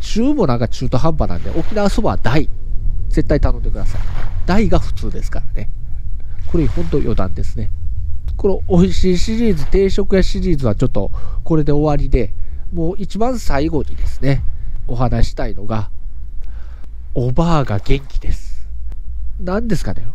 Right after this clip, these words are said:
お-、沖縄のですね、おじいよりおばあの方が僕は元気なのに驚いたんですけど。なぜかというと、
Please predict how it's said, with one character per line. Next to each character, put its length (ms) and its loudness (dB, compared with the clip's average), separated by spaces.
お-、 220 2
沖 280 -2
縄 240 0
の 100 -2
で 100 0
す 120 0
ね、 180 -4
お 160 2
じ 340 -2
い 20 2
よ 120 2
り 80 -2
お 180 0
ば 200 0
あ 60 -2
の 80 -2
方 180 2
が 100 -2
僕 240 -2
は 120 0
元 160 2
気 240 -2
な 140 -2
の 100 -2
に 100 -2
驚 400 0
い 60 0
た 120 -4
ん 100 -6
で 80 -8
す 100 0
け 60 0
ど。 60 -2
な 120 0
ぜ 140 0
か 160 -2
と 100 -4
い 140 0
う 60 -2
と、 220 0